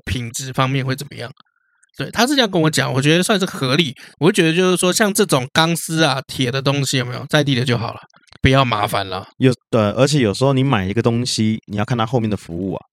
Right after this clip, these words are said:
Speaker 1: 嗯。
Speaker 2: 这个很重要。
Speaker 1: 对啊。
Speaker 2: 对啊。
Speaker 1: 好，像比如说我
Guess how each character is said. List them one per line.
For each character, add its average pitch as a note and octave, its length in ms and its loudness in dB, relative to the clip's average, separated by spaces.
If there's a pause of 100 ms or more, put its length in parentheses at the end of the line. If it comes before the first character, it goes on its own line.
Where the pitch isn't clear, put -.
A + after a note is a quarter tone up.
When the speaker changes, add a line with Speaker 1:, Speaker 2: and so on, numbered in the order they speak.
(120)
Speaker 1:
嗯。 C3 280 2
Speaker 2:
这 C#3 80 -2
个 A2+ 80 0
很 F#2+ 140 -6
重 F2+ 200 -6
要。 D#2+ 220 -6 (300)
Speaker 1:
对 C#3 100 4
啊。 B2 300 -2
Speaker 2:
对 F2 80 -6
啊。 D2+ 120 -12 (140)
Speaker 1:
好， D3+ 160 4
像 G3 180 2
比 E3 80 0
如 D3 120 4
说 E3 280 2 (200)
我 C#3+ 200 4